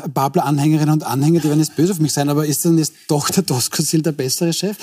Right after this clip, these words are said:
Steht dann der vielleicht seinen Mann, weil Sie das vorher so gesagt haben, mehr als Andreas Babler?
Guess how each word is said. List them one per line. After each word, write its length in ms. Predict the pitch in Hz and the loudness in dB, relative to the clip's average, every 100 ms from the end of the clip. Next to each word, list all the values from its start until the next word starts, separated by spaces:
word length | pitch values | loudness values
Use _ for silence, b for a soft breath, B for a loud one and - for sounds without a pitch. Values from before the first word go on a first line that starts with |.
| B | B
Steht 240 | - 170 175 | -2 -2 2
dann 120 | 185 | 0
der 180 | 147 175 | 2 0
vielleicht 300 | 180 196 - | 2 0 0
seinen 240 | 180 180 | 2 2
Mann, 260 | 143 - 190 | 2 2 2
weil 60 | 180 | 2
Sie 100 | 170 | 0
das 140 | 180 | 0
vorher 180 | - 160 | 0 0
so 100 | 160 | 0
gesagt 360 | 170 147 151 | -2 -2 -2
haben, 220 | 175 165 127 | 0 0 0
mehr 280 | 104 139 190 | 0 0 0
als 120 | 175 | 0
Andreas 340 | 175 151 135 | -2 -2 -6
Babler? 320 | - 131 190 | -8 -8 -8